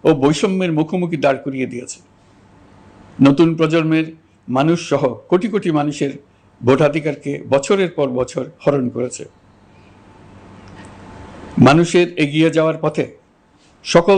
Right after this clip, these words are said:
ধরনের প্রতিবন্ধকতা তৈরি করে স্বৈরাচার তার নিজের, পরিবারের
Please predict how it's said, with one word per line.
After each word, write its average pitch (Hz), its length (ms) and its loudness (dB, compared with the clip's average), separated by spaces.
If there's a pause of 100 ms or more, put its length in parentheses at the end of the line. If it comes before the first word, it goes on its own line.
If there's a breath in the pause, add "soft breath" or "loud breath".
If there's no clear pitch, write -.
ধরনের 185 380 -2
প্রতিবন্ধকতা 165 680 -2
তৈরি 139 300 -2
করে 143 200 -4 (360)
স্বৈরাচার 143 560 0
তার 131 180 0
নিজের, 127 380 -2 (760 soft breath)
পরিবারের 131 560 2